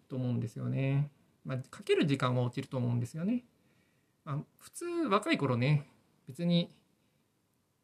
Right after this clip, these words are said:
まあ、学校行ったりとか、仕事したりして、で、帰ってきた後もプログラム書いたりとかっていうのは、こう、割と普通のことだったんですよね、自分は。で、周りも結構そういう人が多いわけですよ。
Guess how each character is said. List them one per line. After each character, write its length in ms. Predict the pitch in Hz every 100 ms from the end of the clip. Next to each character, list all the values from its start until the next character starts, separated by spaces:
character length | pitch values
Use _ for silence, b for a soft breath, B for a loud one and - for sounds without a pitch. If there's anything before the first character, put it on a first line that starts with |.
| _ _ _ _ _ _ _ _ -
ま 360 | 180 175 127 -
あ、 60 |
学 240 | 143 139 -
校 160 | 165
行 100 | 165
っ 20 | 165
た 120 | 180
り 100 | 127
と 120 | 127
か、 240 | 131 135 -
仕 140 | 151
事 200 | 139 139
し 60 | -
た 100 | 147
り 100 | 135
し 60 |
て、 160 | - 139
で、 200 | 156 147
帰 120 | 240
っ 40 | 254
て 100 | 214
き 60 |
た 100 | 139
後 140 | 135 131
も 80 |
プ 140 | 113 131
ロ 80 | 131
グ 80 |
ラ 80 | 139
ム 80 | 143
書 60 | 165
い 80 | 135
た 80 | 127
り 80 |
と 80 | 120
か 80 | 135
っ 60 | -
て 120 | 123
い 40 |
う 20 |
の 60 | 120
は、 480 | 120 120 117 120 - _ _ _ _ _ _ _ _ _ _ _ -
こ 420 | 123 117 117 123
う、 40 | - -
割 180 | 156 285
と 80 | 330
普 100 | -
通 180 | - 220
の 80 | 214
こ 80 |
と 100 | 208
だ 80 | 175
っ 100 | 120 _ _ _ -
た 80 | 113
ん 100 | 123
で 60 |
す 120 | -
よ 60 | 143
ね、 220 | 208 226 -
自 120 | 131
分 200 | 120 123
は。 220 | 117 - - 170
で、 120 | 151
周 240 | 180 226
り 80 | 262
も 160 | 262 247
結 160 | 285
構 180 | - 147
そ 140 | 131 151
う 40 |
い 60 | 151
う 40 |
人 180 | 151 147
が 80 | 127
多 120 | 131
い 80 | 120
わ 80 |
け 80 | 113
で 80 | 123
す 100 | -
よ。 180 | -